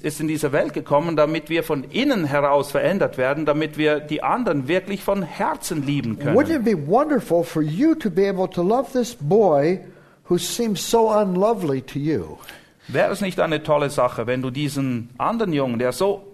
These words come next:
Speaker 1: nicht liebenswert erscheint, nichtsdestotrotz
Speaker 2: So I
Speaker 1: lieben
Speaker 2: prayed
Speaker 1: könntest?
Speaker 2: with him and I sent him back to class.
Speaker 1: Ich habe mit ihm gebetet und ihn dann zurück zum Unterricht geschickt.
Speaker 2: I had the other boy come in.
Speaker 1: Und dann kam der andere Junge rein.
Speaker 2: And I, I asked him if he ever felt like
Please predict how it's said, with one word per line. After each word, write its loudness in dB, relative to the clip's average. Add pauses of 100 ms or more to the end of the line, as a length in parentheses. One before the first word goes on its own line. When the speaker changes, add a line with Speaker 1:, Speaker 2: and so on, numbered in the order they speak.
(160)
Speaker 1:
nicht -4
liebenswert -2
erscheint, -2 (300)
nichtsdestotrotz -4
Speaker 2:
So 6
I 2
Speaker 1:
lieben 4
Speaker 2:
prayed 4 (100)
Speaker 1:
könntest? 4
Speaker 2:
with 4
him 2
and 2
I 2
sent -2
him -2
back 0
to -16
class. -6
Speaker 1:
Ich -8
habe 4
mit -4
ihm -2
gebetet -2
und -2
ihn -2
dann 2
zurück 0
zum -2
Unterricht 0
geschickt. -8
Speaker 2:
I 2
had 2
the 6
other 4
boy 4
come -4
in. -4 (100)
Speaker 1:
Und -4
dann 0
kam 0
der 4
andere 2
Junge 0
rein. -4 (200)
Speaker 2:
And 2
I, 6
I 4
asked 2
him 0
if -8
he 2
ever 2
felt 2
like -2